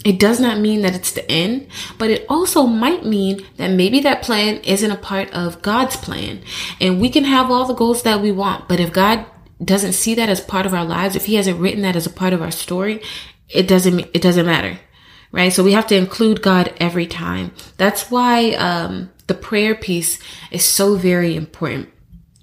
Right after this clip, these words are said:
And this episode doesn't necessarily have an anchor verse, but I can give you guys one because I, uh, I wrote down one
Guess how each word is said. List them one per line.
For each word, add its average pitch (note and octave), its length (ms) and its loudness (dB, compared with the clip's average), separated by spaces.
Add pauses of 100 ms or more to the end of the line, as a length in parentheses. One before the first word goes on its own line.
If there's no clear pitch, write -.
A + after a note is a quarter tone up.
(420)
And G#3 160 4
this C#4 100 6
episode E4+ 460 4
doesn't G#3 260 2
necessarily G3+ 520 0
have F3+ 240 0
an D#3+ 80 -2
anchor F#3 240 -2
verse, A3+ 340 -2
but - 140 -2
I G3 100 0
can A3 160 0
give F3+ 180 2
you G3+ 120 0
guys G#3 240 2
one G#3 240 0
because F3 480 0 (400)
I, E3+ 160 4
uh, E3 440 -2
I F3 100 -2
wrote G3 220 2
down E3 300 2
one E3 220 -2